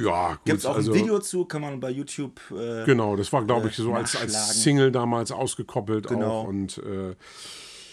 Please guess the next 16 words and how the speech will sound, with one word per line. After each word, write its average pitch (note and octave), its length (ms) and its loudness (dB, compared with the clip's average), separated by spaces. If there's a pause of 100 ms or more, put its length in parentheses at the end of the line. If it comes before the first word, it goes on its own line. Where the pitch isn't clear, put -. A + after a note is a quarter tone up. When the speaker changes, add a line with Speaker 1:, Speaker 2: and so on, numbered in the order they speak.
(140)
Speaker 1:
ja, B2 100 4
das C3+ 240 4
ist, - 240 -4
das C3 140 4
ist A2 80 -4
geil, - 260 -10
das - 160 -12
Ding. D#2+ 200 -14 (200)
Das A2 160 -4
Speaker 2:
Ist A#2 80 -4
ein G3 60 0
Speaker 1:
ist C#3+ 80 -2
Speaker 2:
geiler C#3+ 260 2
Motorhead-Song B2 840 -4 (180)
und G2+ 160 -10
Speaker 1:
Ja, G3+ 220 6